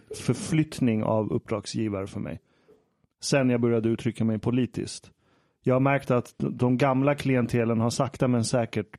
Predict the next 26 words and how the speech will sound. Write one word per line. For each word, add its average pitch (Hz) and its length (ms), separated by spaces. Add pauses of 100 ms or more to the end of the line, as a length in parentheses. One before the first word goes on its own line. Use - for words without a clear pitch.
(180)
slutat 113 420
höra 107 180
av 113 120
sig. - 320 (580)
Medan 120 340
det 123 60
har 113 60
kommit 117 280
ett 107 100
helt 113 240
nytt 139 240
klientel - 560 (440)
som 120 240
är 117 160
politiskt 123 680 (200)
pålästa 127 680 (560)
och - 140
fattar 156 520
att, 110 200
aha, 135 240
men 117 340
alltså 120 180
det 123 180
Ashkan 143 400
snackar 120 380
om, 101 180